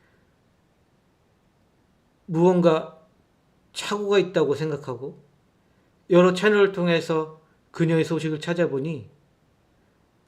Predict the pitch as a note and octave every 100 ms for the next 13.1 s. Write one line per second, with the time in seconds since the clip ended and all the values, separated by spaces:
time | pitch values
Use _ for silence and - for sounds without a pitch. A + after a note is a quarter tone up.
0 | _ _ _ D#3 D#3 D#3 D#3 D3 D3+ D3
1 | D3 - _ D3 C#3+ D#3 D3+ C#3+ C#3+ C3
2 | B2 B2 B2+ A#2 A#2 D#3+ G#3+ - _ -
3 | C3 C3+ C3 F#3+ - _ _ B2 A#2 A2+
4 | - A2+ - _ _ _ _ _ _ _
5 | _ _ _ _ _ _ _ _ _ _
6 | _ _ _ _ - G3 F#3+ F#3 E3 D3
7 | D3 C3+ G#2+ - _ _ _ _ - F3
8 | F3+ F3 E3 E3 - - _ _ _ -
9 | - C#3 D3+ D3+ F3+ C3+ A#2+ G#2 G#2 _
10 | _ _ _ _ _ _ _ _ - C#3
11 | F3+ E3+ F3 D#3 C3+ C3+ C3+ - C3 B2
12 | - _ _ - E3+ F#3+ F3+ C#3+ A#2 G#2+